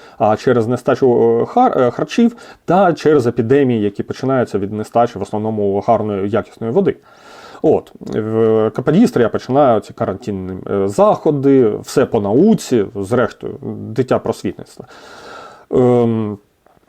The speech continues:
в-, реформує, да, я вже казав, е, юрисдикцію, е, податкову систему, е, військову систему, е, цей, е, господи, що там ще? А, освітню систему.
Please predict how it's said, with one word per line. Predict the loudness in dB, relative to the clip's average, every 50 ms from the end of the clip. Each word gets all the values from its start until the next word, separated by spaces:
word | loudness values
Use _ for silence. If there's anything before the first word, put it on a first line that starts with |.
| -2
в-, | 0 0 0 0 0 0 2 4 4 4 4
реформує, | 4 2 2 2 2 2 4 4 4 4 4 4 2 0 -2 -6 _ -8
да, | -6 -4 -4 -2
я | -2 -2
вже | 0 -2 -2
казав, | -2 -2 -2 -2 -2 -4 -6 -10 -12 -10
е, | -8 -8 -6 -6 -6 -6 -2
юрисдикцію, | 0 2 2 4 4 2 4 2 2 0 0 -2 0 2 4 6 6 6 4 4 2 2 2
е, | 0 0 0
податкову | 0 -2 -2 -2 -2 0 2 2 4 4 2
систему, | 2 0 -4 -2 0 0 2 2 2 2 0 0 0 0 -2 -2 -4 -4 -4 -2 -2 -2 -4 -4 -4 -4 -4 -2 -4 -4 -4 -6 -8 -10 -10 -12 -12 -12 -12 -12 -12 -14 -14 -16 -16 -18 -20 -20 _ _ -12 -6
е, | -4
військову | -4 -4 0 2 2 2 4 4 0 0
систему, | 0 -2 -2 0 0 0 2 2 0 0 -2 -4 -10 -20 -20 -20 -8 -6
е, | -4 -2 0 0 0 0 -2 -4 -6 -8 -10 -10
цей, | -8 -8 -8 -8 -8 -14 -14 -8
е, | -6 -6 -6 -4 -4
господи, | -4 -4 -4 -6 _ -16 -14 -14 -14 -14 -16 -18
що | -14 -12 -12 -12
там | -12 -12 -8
ще? | -2 0 0 2
А, | 2 2 2 0 0 0
освітню | -4 -4 0 2 2 2 2 2 -2 -4
систему. | -2 -2 -4 -2 -2 -4 -4 -4 -6 -8 -12